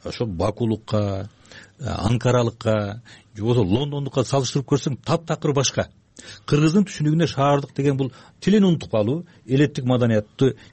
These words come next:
чануу, кача орусча айтканда,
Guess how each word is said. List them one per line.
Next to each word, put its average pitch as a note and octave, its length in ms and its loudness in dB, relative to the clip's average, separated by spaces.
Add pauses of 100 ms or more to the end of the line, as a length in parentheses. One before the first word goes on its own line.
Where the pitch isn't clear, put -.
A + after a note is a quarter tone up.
чануу, C3 460 0 (840)
кача F3+ 280 0
орусча A2 300 0
айтканда, E2+ 400 -6